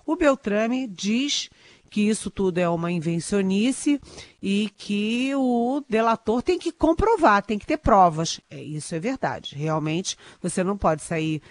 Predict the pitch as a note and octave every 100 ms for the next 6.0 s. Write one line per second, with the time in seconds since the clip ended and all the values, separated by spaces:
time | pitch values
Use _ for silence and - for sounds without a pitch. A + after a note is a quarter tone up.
0 | _ D3+ E3 E3 D#3+ F3 E3 F3 - D#3+
1 | D#3+ - D#3+ D#3 - F#3+ F#3 F#3 F3+ A3
2 | C4 C4+ D4+ D4 C#4 A#3 F#3+ F3+ - -
3 | - E3+ F#3+ F3 E3+ D#3+ - F#3 A#3+ A3+
4 | D3 C3 - - _ E3 D#3 E3 E3+ F#3+
5 | E3 D3+ E3+ - F#3+ A3 - E3 E3+